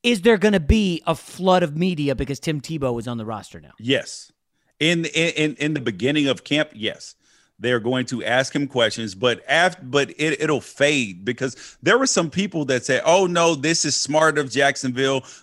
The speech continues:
Speaker 2: They're trying to sell tickets and jerseys and all this."
Speaker 1: Oh.
Speaker 2: And, and
Speaker 1: They,
Speaker 2: I'm
Speaker 1: they
Speaker 2: saying,
Speaker 1: don't, what's
Speaker 2: and, and
Speaker 1: the
Speaker 2: I'm saying,
Speaker 1: profit from that? Come
Speaker 2: and
Speaker 1: on.
Speaker 2: I'm like, "Do, do you," I, I was like, "So let's say that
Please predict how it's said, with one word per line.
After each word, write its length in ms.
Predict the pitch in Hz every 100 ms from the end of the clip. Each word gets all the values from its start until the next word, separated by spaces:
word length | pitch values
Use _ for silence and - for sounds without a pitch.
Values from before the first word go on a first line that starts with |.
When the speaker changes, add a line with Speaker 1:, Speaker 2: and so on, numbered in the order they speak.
| -
Speaker 2:
They're 140 | 139
trying 280 | 143 156 151
to 60 | 139
sell 280 | - 139 131
tickets 540 | - 151 156 135 -
and 120 | 110
jerseys 680 | 90 135 151 131 139 139 127
and 140 | 117 123
all 160 | 135
this." 160 | 104 -
Speaker 1:
Oh. 60 | 131
Speaker 2:
And, 100 | -
and 260 | 180 165 175
Speaker 1:
They, 40 |
Speaker 2:
I'm 60 | 175 202
Speaker 1:
they 20 |
Speaker 2:
saying, 240 | 190 170
Speaker 1:
don't, 180 | 151 220
what's 160 | 254 226 196
Speaker 2:
and, 40 |
and 140 | 226
Speaker 1:
the 40 | 233
Speaker 2:
I'm 80 | 247
saying, 120 | 247
Speaker 1:
profit 180 | - 143
from 220 | 156 135
that? 180 | 123 101
Come 140 | 202
Speaker 2:
and 40 | 254
Speaker 1:
on. 80 |
Speaker 2:
I'm 40 | 302
like, 260 | 269 180 - _ 147
"Do, 200 | 285 254 -
do 140 | 127 254
you," 340 | 392 381 320 185
I, 140 | 214
I 80 | 220
was 120 | 226
like, 160 | 196 147
"So 240 | - 190
let's 480 | 160 151 185 269 -
say 380 | 220 185 180 170
that 380 | 151 147 139